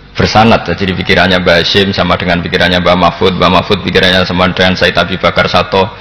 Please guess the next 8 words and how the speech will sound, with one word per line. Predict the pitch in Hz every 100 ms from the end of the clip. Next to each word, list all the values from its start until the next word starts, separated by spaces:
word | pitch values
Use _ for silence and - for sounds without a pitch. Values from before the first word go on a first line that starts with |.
| - - -
Said | - 87
Abi | 92 92
Bakar | 90 92 92
Sato | 90 87 101
sama | 95 92 95
dengan | 90 92
Said | - 98 92
Zaini | 98 92 107